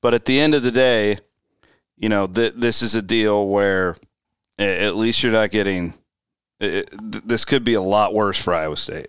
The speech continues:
You know, you look at, like, if you're a fan of Washington and Oregon State right now, now I know there's legislatures that are trying to keep them with their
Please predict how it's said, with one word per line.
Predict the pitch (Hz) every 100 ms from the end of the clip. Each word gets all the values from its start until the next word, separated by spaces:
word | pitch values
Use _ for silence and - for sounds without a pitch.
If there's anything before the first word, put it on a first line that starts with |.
| -
You | 220
know, | 220
you | 214 131
look | 139 -
at, | 113 - 113
like, | 98 90 - _ _ _ _ _ _ _ _
if | -
you're | 117
a | 104
fan | 120 113
of | 104
Washington | 98 104 101 113 104 101
and | 95
Oregon | 101 95 92
State | - 101 95
right | 90 82
now, | 82 80 82 82
now | 87 90
I | 92
know | 110 110
there's | 101 92
legislatures | 104 101 98 95 92 90 90 -
that | 90
are |
trying | 85 104 92 87
to | 90 80 - _ _ _ _ _ _
keep | - 113 95
them | 104 95 92
with | 87
their | - 85 85